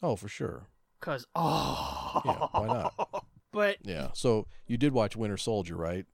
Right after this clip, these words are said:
Speaker 1: And
Speaker 2: I've
Speaker 1: that was all it was, that was all it was cracked up to be, right?
Speaker 2: Yeah.
Speaker 1: Yeah.
Speaker 2: I watched Iron Man three, Thor two, Winter Soldier, uh, Guardians, and Avengers two.
Speaker 1: Damn.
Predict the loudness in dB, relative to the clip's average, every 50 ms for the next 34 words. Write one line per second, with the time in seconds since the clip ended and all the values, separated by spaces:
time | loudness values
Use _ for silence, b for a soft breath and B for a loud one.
0 | _ _ _ _ _ _ _ 0 2 4 4 4 2 0 -2 -4 -4 -2 -2 -2
1 | 0 -2 -2 -4 -4 -2 0 2 2 2 2 2 2 0 0 0 -2 -6 -8 -6
2 | -4 -4 -4 -4 -2 -4 -4 -4 -6 -8 -10 -10 -8 -6 -6 -6 -6 -8 -10 -12
3 | -16 -12 -4 0 2 2 2 2 0 -4 -8 -18 _ _ -20 -20 -16 -14 -12 -12
4 | -10 -12 -12 -14 -16 -20 _ _ _ 6 8 8 8 8 10 10 10 8 6 2
5 | -8 -12 _ _ _ 0 2 4 4 4 4 4 2 2 2 0 -4 -6 -4 -2
6 | -2 0 -2 -4 -4 -4 -2 0 2 2 0 0 -4 -6 -4 -2 0 0 0 0
7 | 0 -2 -4 -4 -6 -10 -8 -2 0 2 2 2 0 -2 -2 -4 -2 -2 -2 -4
8 | -4 -4 -2 0 0 0 -2 -4 -8 -6 -2 0 0 0 2 2 6 6 6 6
9 | 6 4 0 -2 -2 -2 -4 -6 -8 -12 -20 -20 _ -20 -10 _ 0 2 2 4
10 | 4 2 2 2 2 0 -2 -4 -4 -6 -2 0 2 2 2 2 0 -4 -6 -8
11 | -10 -10 -10 -10 -10 -12 -14 -12 -8 -8 -8 -8 -8 -10 -14